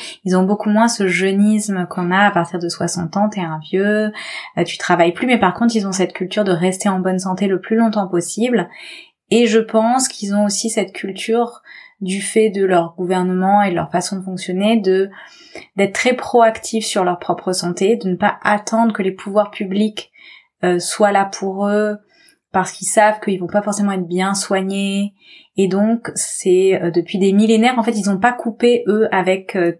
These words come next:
toutes les connaissances qu'ils ont toujours eues sur les plantes qu'il faut prendre, euh, et ils sont beaucoup dans la prévention. De toute façon, la médecine traditionnelle chinoise, ça s'appuie sur la prévention plus que sur la guérison. On, on fait en sorte de ne pas être malade plutôt que de, euh, soigner une fois qu'on est malade,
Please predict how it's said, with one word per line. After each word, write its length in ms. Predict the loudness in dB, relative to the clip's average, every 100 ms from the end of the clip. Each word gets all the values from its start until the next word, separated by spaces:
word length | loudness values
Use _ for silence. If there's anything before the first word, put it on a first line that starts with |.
| -10
toutes 220 | -6 -2
les 80 | 0
connaissances 400 | 0 -2 -4 -6
qu'ils 180 | -8 -10
ont 60 |
toujours 400 | -8 -6 -4 -4
eues 320 | 0 0 0 -4 -18 -20 -20 -10
sur 480 | -6 0 2 2 4
les 180 | 2 2
plantes 340 | 2 0 0
qu'il 140 | -4 -4
faut 140 | -6
prendre, 640 | 0 4 6 6 4 0 -6 -20 -20 -4 2
euh, 140 | 4
et 60 | 4
ils 80 | 4
sont 160 | 4
beaucoup 240 | 2 2 2
dans 80 |
la 100 | 2
prévention. 420 | 2 0 0 -2 -4
De 60 |
toute 80 | -2
façon, 240 | -2 -2
la 140 | 0 0
médecine 320 | -2 -2 -6
traditionnelle 580 | -4 -4 -4 -2 -2 -2
chinoise, 380 | -4 0 0 0
ça 100 | -4
s'appuie 460 | -2 -4 -2 -4
sur 180 | 0 0
la 100 | 0
prévention 640 | 0 0 0 -2 0 0 -2 -8 -18 -2
plus 380 | 2 4 2 -2
que 140 | -2
sur 180 | 0 2
la 120 | 2
guérison. 400 | 2 2 2 0
On, 320 | -2 -4 -6 -10 -16 -8
on 80 | -2
fait 140 | 2
en 80 | 2
sorte 240 | 2 0
de 40 | -2
ne 80 |
pas 220 | 2 2 2
être 180 | -2
malade 540 | 0 2 4 4 2 -4 -12 -20 -18
plutôt 360 | -4 -4 0 -2
que 160 | 0
de, 160 | 0 2
euh, 520 | 4 4 2 2 -2
soigner 380 | -2 0 2 4
une 160 | 2 0
fois 160 | -4
qu'on 160 | -2 0
est 80 | 2
malade, 300 | 4 4